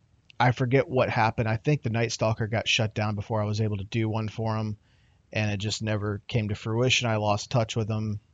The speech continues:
et cetera. So, but that's how the original Phoenix was born. It's funny because as soon as, like,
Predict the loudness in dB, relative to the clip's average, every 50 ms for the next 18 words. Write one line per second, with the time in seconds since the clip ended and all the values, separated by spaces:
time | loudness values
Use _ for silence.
0 | _ _ _ _ _ -10 -8 -6 -4 -4 -4 -4 -6 -10 -12 -14 _ _ _ _
1 | _ _ _ _ _ _ -8 -2 2 4 6 6 8 8 8 6 6 4 0 -8
2 | -10 _ _ _ _ _ _ _ _ _ _ -20 -20 _ _ _ -20 -16 -8 -2
3 | 0 4 6 6 6 8 8 8 8 10 10 8 10 10 8 8 6 6 2 2
4 | -2 -2 0 0 0 2 0 -2 -2 -2 -2 -2 -2 -2 -2 -2 0 0 0 0
5 | 0 -2 -4 -4 -4 0 2 4 4 4 2 2 0 0 0 0 0 0 0 0
6 | 0 2 2 2 2 2 2 2 2 2 2 0 -6